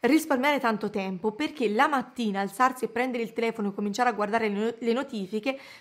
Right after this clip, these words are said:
ci porta via un sacco di tempo, non ce ne rendiamo conto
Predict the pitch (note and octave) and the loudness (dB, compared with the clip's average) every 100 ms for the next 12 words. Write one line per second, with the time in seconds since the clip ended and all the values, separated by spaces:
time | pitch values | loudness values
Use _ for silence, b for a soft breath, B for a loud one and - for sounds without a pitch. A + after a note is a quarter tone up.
0 | B F#4 F#4 G3 F#3+ C4+ G3+ G#3 G#3 D#4+ | B 2 4 2 0 -6 -4 -6 -6 -10
1 | - - - G#3 G#3+ F3+ F#3+ A3+ C4+ C#4+ | -10 -10 -8 -8 -6 -6 -2 0 0 -2
2 | A#3 G#3+ A#3 A#3+ B3+ - G3+ G3 F#3+ | -2 -2 0 0 -2 -2 -2 -2 -4